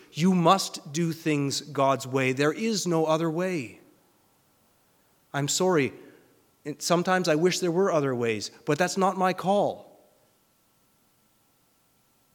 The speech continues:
That's not my call. Those that are older, I think this will ring true with you. You've seen how it works. You've seen how lives can be ruined by going the wrong way.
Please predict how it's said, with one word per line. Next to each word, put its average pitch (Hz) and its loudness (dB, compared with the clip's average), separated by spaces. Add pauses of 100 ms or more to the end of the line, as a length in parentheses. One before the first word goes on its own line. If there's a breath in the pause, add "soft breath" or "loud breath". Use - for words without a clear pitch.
(500)
That's 123 -10
not 139 -8
my 143 -8
call. 135 -12 (3500)
Those 143 -2
that 160 -2
are 156 -2
older, 139 -4
I 123 -4
think 139 -8 (320)
this - -8
will 143 -6
ring 131 -4
true 123 -4
with 104 -12
you. 90 -10 (320 soft breath)
You've 147 -6
seen 165 -6
how 117 -8
it 113 -8
works. 113 -12 (680 soft breath)
You've 131 -8
seen 170 -2
how 131 -4
lives 131 -2 (320 loud breath)
can 127 -4
be 123 -2
ruined 135 -2
by 123 -6
going 127 -2
the 120 -6
wrong 127 0
way. 147 -2